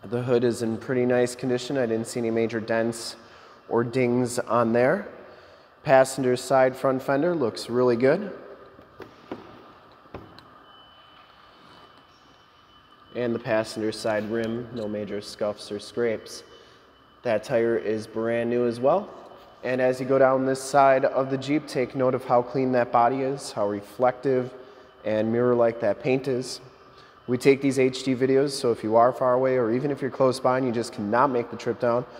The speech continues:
but you're still interested in purchasing the vehicle, you can see the vehicle, hear the vehicle,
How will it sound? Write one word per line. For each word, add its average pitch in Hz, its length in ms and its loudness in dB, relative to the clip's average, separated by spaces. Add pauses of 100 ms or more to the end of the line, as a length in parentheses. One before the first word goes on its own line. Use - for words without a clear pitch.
(240)
but 117 140 -6
you're 120 60 -2
still 143 240 2
interested 131 420 0
in 110 80 -4
purchasing 120 500 -6
the 120 60 -2
vehicle, 127 380 -2
you 127 160 -4
can 107 180 -8
see 131 240 -6
the 127 80 -4
vehicle, 131 480 -2 (440)
hear 190 140 4
the 165 100 0
vehicle, 117 460 -2